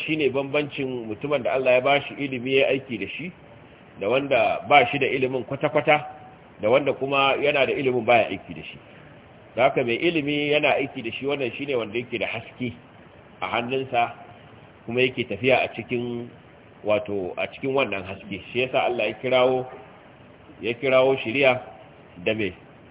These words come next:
Ya kirawo ta da nur, ya kirawo ta da an-nur. "Allahu waliyul ladina amanu yukhrijuhum minadh-dhulumati ila an-nur." Allah shi ne majibincin waɗanda suka yi imani,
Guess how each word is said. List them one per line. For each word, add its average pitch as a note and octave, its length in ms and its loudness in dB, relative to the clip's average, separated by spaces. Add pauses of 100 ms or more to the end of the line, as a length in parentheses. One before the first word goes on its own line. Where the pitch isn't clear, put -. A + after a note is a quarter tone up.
(280)
Ya G#2+ 100 -2
kirawo C3+ 400 2
ta B2+ 140 0
da A2 140 0
nur, C3 280 2 (1000)
ya G2 100 -10
kirawo C3+ 320 2
ta A2+ 180 -2
da F#2 380 -4 (480)
an-nur. A2 520 0
"Allahu B2 360 2
waliyul A#2+ 340 -2
ladina A#2 320 -2
amanu B2+ 360 0 (720)
yukhrijuhum C3+ 640 0
minadh-dhulumati C3+ 880 2 (720)
ila D3 200 4
an-nur." A#2 340 -2 (1600)
Allah B2+ 380 4
shi C#3+ 120 -2
ne C3 120 0
majibincin B2+ 560 -4
waɗanda B2 360 -2
suka - 160 -4
yi A#2+ 80 0 (140)
imani, D3 360 4